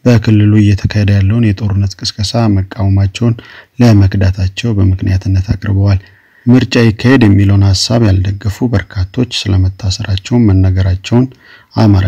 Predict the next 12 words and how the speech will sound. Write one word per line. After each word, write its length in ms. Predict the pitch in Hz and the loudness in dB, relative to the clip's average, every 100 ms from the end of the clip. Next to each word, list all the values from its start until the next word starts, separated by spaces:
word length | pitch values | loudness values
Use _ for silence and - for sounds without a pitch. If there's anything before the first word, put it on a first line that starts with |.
| 92 | -2
ቴሌቪዥን 440 | 98 95 87 95 95 _ _ | -4 -4 -2 -2 -4 _ _
ዘግቧል። 500 | 98 95 - 104 98 - _ _ _ _ _ _ _ _ _ _ _ _ _ _ _ _ _ _ _ _ - - _ | -4 -4 -4 -4 -4 -4 _ _ _ _ _ _ _ _ _ _ _ _ _ _ _ _ _ _ _ _ -20 -20 _
በመጨረሻም 720 | 123 117 110 113 104 - 123 135 127 | 2 2 4 2 0 0 2 4 4
የኮሮና 580 | 98 95 95 101 98 98 95 95 | 4 2 0 -4 -2 -2 -2 -2
መረጃ 460 | 98 101 98 95 95 | -2 -4 -2 -2 -2
አለን። 280 | 98 104 151 175 _ _ _ _ _ _ _ _ | -2 0 -2 -4 _ _ _ _ _ _ _ _
ባለፉት 420 | 117 113 113 110 | 2 4 2 -2
ሃያ 140 | 101 98 | -2 -2
አራት 200 | 101 95 | 0 0
ሰዓት 240 | - 95 | 0 -4
ውስጥ 180 | - 117 | -4 -8
በተደረገው 720 | - 95 98 98 101 98 135 | -6 -6 -4 -4 -4 -4 0